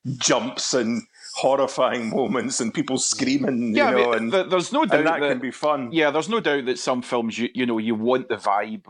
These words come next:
Speaker 2: of a, of a big audience if, if they're paying
Speaker 1: Yeah.
Speaker 2: attention and everybody's into it, you know. But, uh, I, I, I just, I just, I fear <laughs> that that is, uh, that that's, uh, a minority experience coming on. What I miss most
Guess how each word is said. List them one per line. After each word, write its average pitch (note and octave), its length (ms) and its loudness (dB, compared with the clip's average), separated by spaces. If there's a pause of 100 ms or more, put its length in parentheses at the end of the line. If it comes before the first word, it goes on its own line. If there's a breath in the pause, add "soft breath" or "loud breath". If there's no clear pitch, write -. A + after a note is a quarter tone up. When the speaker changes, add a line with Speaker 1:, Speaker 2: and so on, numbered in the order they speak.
(140)
Speaker 2:
of G#2 140 -2
a, G2+ 200 2 (100)
of G2+ 100 -2
a G#2 80 -2
big F#2+ 200 -4
audience G#2 360 -4
if, - 220 -4
if G#2 120 -6
they're G2+ 100 0
paying G#2+ 220 0
Speaker 1:
Yeah. G2+ 140 0
Speaker 2:
attention G#2 500 -2 (320 loud breath)
and A#2 160 2
everybody's A2 520 -2
into G#2+ 380 0
it, - 100 -4
you A#2 120 0
know. G#2 160 2
But, A2+ 300 -2
uh, A2+ 160 2 (380 loud breath)
I, B2+ 160 2
I, C3 260 -2
I C3+ 80 -2
just, C3+ 340 -6 (140)
I A#2+ 80 0
just, C3+ 320 -6 (320)
I A#2+ 60 -2
fear D#3 420 0
<laughs> - 140 -8
that C#3+ 140 -2 (100)
that C3 360 0
is, A#2+ 260 -2
uh, G#2 320 0 (500)
that A#2+ 200 -2
that's, A#2+ 400 -2
uh, G#2+ 300 0
a A2 100 0
minority A#2 640 0
experience A2 600 -2
coming A2+ 240 0
on. A2 100 0
What E3+ 200 0
I C3+ 100 2
miss C#3 260 -2
most B2 460 -2